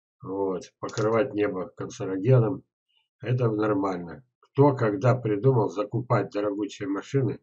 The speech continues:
за которые платим мы? Вот как можно, сельчанин, не выкопать яму полтора на полтора на полтора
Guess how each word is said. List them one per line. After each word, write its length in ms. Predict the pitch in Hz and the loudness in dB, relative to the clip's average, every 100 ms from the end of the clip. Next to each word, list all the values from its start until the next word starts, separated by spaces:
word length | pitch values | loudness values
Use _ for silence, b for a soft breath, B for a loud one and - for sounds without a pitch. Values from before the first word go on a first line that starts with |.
| b b b _ | b b b _
за 140 | 131 | -8
которые 440 | - - 131 117 110 | -4 0 6 6 4
платим 500 | - 117 110 113 101 | 2 0 2 0 -2
мы? 300 | 98 92 - _ _ _ _ _ _ _ _ _ | -2 -4 -10 _ _ _ _ _ _ _ _ _
Вот 240 | - - - | -14 -14 -8
как 440 | - 214 202 123 | 4 6 6 2
можно, 640 | 101 127 175 143 98 95 | 4 6 8 6 4 -4
сельчанин, 1000 | - - - 107 - - 175 170 104 85 - _ _ _ _ _ _ _ - | -6 -8 -4 -4 0 4 6 6 4 -2 -10 _ _ _ _ _ _ _ 2
не 200 | 110 151 | 6 8
выкопать 640 | 170 131 110 101 104 - | 8 6 4 0 -2 2
яму 520 | 113 160 143 104 98 - | 6 6 6 4 0 -2
полтора 420 | 110 - 117 110 | -2 2 2 2
на 100 | 104 | 0
полтора 440 | - 101 110 104 | -2 -2 0 0
на 140 | 95 98 | -2 -4
полтора 600 | 104 101 120 135 127 | -8 -4 2 2 2